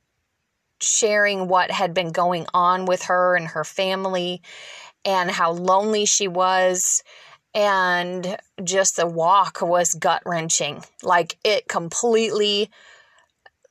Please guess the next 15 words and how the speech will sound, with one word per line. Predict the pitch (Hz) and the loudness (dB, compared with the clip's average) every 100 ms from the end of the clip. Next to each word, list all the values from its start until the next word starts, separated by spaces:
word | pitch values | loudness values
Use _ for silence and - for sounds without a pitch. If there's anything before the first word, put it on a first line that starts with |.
| - | -6
let | 196 196 202 - | 0 2 2 0
me | 202 180 | -2 -2
know | 175 175 165 160 156 170 - _ _ - | 2 2 4 2 0 -2 -10 _ _ -4
that | 185 170 - | 0 0 0
she | - - 208 190 | 0 0 0 0
was | 190 170 170 170 - 170 | 0 2 2 0 -2 -2
why. | 160 147 135 131 - - _ _ _ _ _ | 0 2 0 -2 -6 -18 _ _ _ _ _
And | 208 190 180 | -2 0 0
the | |
Lord | 175 180 180 190 185 | 0 2 4 6 4
had | 185 - 180 170 170 160 165 _ - - _ _ _ _ _ _ 190 | 2 2 4 4 2 0 -6 _ -20 -20 _ _ _ _ _ _ -4
wanted | 185 196 220 233 | 2 4 4 0
her | 233 196 185 | 0 0 0
to | 190 | -2
know | 175 160 156 156 170 | 0 2 2 2 0